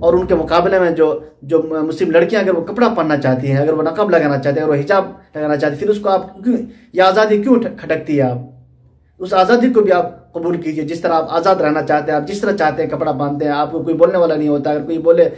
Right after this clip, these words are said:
तो आप बोलते हैं कि ये इजाज़ती है।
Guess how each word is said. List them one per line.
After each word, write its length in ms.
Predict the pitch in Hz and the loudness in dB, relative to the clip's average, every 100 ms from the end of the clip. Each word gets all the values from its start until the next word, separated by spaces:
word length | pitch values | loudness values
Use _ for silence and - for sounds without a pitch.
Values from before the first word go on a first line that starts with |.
| - - - | -16 -20 -4
तो 60 | |
आप 80 | 170 | -2
बोलते 320 | 175 190 196 | 0 -2 0
हैं 220 | 180 175 175 | 0 0 2
कि 120 | 180 | 2
ये 320 | 165 135 - _ _ _ _ _ _ | 2 0 -10 _ _ _ _ _ _
इजाज़ती 480 | 160 143 165 180 220 | -2 2 4 2 2
है। 320 | 190 127 123 | 0 0 -4